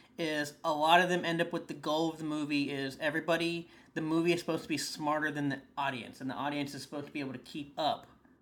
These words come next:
with what is all happening, which we see a lot in this movie. And we get a lot more later. And that's probably the,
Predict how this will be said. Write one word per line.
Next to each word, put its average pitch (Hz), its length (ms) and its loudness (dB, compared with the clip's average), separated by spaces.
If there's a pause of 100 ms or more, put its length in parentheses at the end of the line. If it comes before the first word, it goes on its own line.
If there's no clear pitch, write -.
with 143 280 -8
what 139 280 -2
is 135 100 -8
all 127 200 -2
happening, 113 500 -4
which 135 200 -10
we 143 80 -4
see 151 160 -4
a 135 60 -2
lot 135 440 4
in 127 140 -2
this 123 200 -4
movie. 101 400 -12 (480)
And 135 140 -4
we 131 80 -2
get 131 140 -4
a 131 40 0
lot 127 300 2
more 123 220 -4
later. 104 480 -10
And 139 100 -4
that's 127 140 -4
probably 147 280 4
the, 135 60 -2